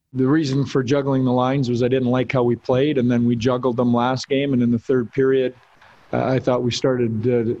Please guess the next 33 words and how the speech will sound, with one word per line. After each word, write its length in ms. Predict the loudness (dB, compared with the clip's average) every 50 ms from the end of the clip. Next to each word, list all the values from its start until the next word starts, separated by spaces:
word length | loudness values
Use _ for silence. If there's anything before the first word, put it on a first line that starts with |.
| -10 -4
to, 380 | -2 0 0 2 2 2 2 0
uh, 80 | 0 -2
find 360 | -2 0 0 0 0 0 0
our 80 | 0
game. 440 | 0 0 0 0 0 0 -2 -2 -4 -6 -6 -2
And, 460 | -2 0 0 0 0 0 0 -2 -4 -4
you 100 | -2 0
know, 120 | 0 2 2
we 160 | 2 2 2
really 340 | 2 0 2 2 0 -2 -2 -6 -8 -4
went 220 | -2 0 0 0 0
with 160 | 0 -2 0
some 180 | 0 0 0 0
of 80 | 0
the 60 | 0
combinations 800 | 0 0 -2 0 2 2 2 2 2 0 0 -2 -2 -2 -2 0
that 120 | 0 0
I 60 | 0 0
liked 320 | 0 0 0 -2 -2 -2
in 100 | -2 -2
the 60 | -2
third 320 | -2 -2 -2 -2 -2 -2 -2
period 320 | -2 0 0 0 0 0
the 80 | 0 0
other 200 | 0 0 0 0
night, 280 | 0 0 0 -2 -2 -2
and 140 | -2 -2
it 120 | -2 -4 -2
carried 360 | -2 0 0 2 0 0 0
over 320 | 0 -2 0 0 0 0
into 240 | 0 0 -2 -4 -6
tonight. 460 | -8 -6 -4 -2 -2 0 -2 -2 -4 -6
So, 340 | -8 -6 -2 -2 -2 -2 -4